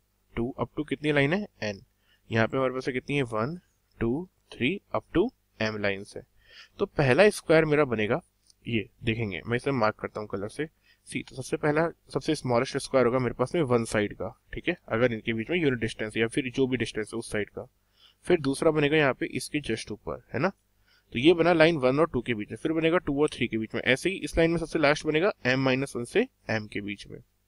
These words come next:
तो एक रो में मेरे पास कितने बने? m माइनस वन स्क्वायर बने, है ना, सॉरी, एक कॉलम में। अब अगर हमारे पास में रोज देखेंगे तो कैसे होंगी? अभी क्या है,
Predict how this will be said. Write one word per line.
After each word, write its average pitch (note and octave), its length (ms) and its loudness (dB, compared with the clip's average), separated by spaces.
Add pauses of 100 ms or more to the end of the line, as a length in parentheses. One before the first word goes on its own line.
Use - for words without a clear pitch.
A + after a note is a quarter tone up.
(600)
तो C3 220 2
एक D#3 240 8
रो E3 120 4
में E3+ 140 0
मेरे E3+ 180 2
पास E3+ 180 0
कितने D#3+ 260 -2
बने? F3 220 4 (1600)
m C3 160 8
माइनस B2+ 640 4
वन A#2 260 0
स्क्वायर G#2 340 -2
बने, G2 220 -8 (340)
है C3 60 2
ना, G3 120 4 (240)
सॉरी, D3 280 4
एक D3 240 4
कॉलम A2+ 300 2
में। G2+ 180 -10 (480)
अब A2 180 2 (400)
अगर F3 240 6
हमारे C#3+ 320 6
पास E3 260 2
में D#3+ 200 0 (360)
रोज D3+ 320 2
देखेंगे F3 260 0
तो F3 80 -4
कैसे E3+ 200 0
होंगी? G3 200 -2 (320)
अभी C3+ 200 2
क्या E3+ 140 8
है, B3+ 80 2